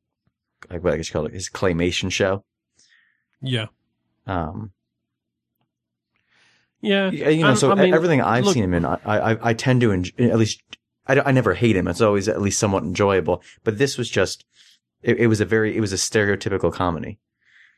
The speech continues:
Speaker 2: Right.
Speaker 1: But without the comedy part, 'cause it wasn't funny. <laughs> Yeah.
Speaker 2: We, it, it's sad because we ex-, we kind of expect a little bit more from, from, from him, uh, because he usually does things that
Speaker 1: Yeah.
Speaker 2: kind of have a twist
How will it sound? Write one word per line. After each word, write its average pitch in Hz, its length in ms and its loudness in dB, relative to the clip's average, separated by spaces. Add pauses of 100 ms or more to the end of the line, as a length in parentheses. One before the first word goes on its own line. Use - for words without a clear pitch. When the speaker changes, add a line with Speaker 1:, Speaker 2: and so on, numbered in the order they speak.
(380)
Speaker 2:
Right. 104 260 -8 (880)
Speaker 1:
But - 240 -2
without 101 160 2
the - 60 -6
comedy 82 300 -4
part, - 240 -12 (720)
'cause - 120 -8
it 82 40 -2
wasn't 87 220 -2
funny. 78 240 -4 (160)
<laughs> - 220 -20
Yeah. 87 120 -4 (560)
Speaker 2:
We, 156 200 0 (100)
it, 120 380 -12
it's 147 180 -8
sad 165 300 -2
because 120 260 -6
we 117 140 -2
ex-, - 240 -10
we 123 340 -2
kind 139 200 -4
of 123 80 -4
expect 123 400 -6
a 123 40 -6
little 120 160 -2
bit 110 140 -4
more 117 240 -4
from, 107 300 -10
from, 104 520 -10
from 107 240 -8
him, 104 300 -8 (260)
uh, 110 220 -6
because 113 320 -6
he 120 80 -6
usually 120 300 -2
does 107 260 -4
things 120 380 -4
that - 140 0
Speaker 1:
Yeah. - 80 -2
Speaker 2:
kind 104 180 -10
of 101 80 -14
have 104 120 -8
a 101 60 -8
twist - 380 -8